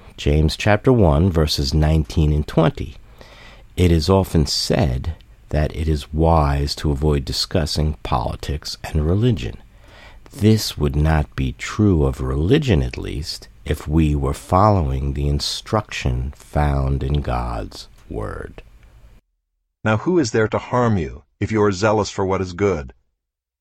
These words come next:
Speaker 2: But even if you should suffer for righteousness' sake, you will be blessed. Have no fear of them, nor be troubled, but in your hearts honor Christ the Lord as holy,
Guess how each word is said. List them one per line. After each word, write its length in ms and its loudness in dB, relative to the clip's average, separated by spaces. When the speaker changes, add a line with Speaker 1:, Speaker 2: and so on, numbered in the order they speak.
Speaker 2:
But 140 -4
even 260 0
if 160 -4
you 80 0
should 220 -4
suffer 420 -2
for 160 -2
righteousness' 640 -2
sake, 340 -4
you 160 0
will 260 0
be 140 -2
blessed. 600 -4
Have 240 -2
no 180 2
fear 320 -2
of 120 -2
them, 300 -2
nor 200 0
be 120 -2
troubled, 520 -6
but 220 0
in 160 0
your 200 0
hearts 560 -4
honor 280 0
Christ 460 -4
the 80 -2
Lord 340 -4
as 140 -4
holy, 540 -2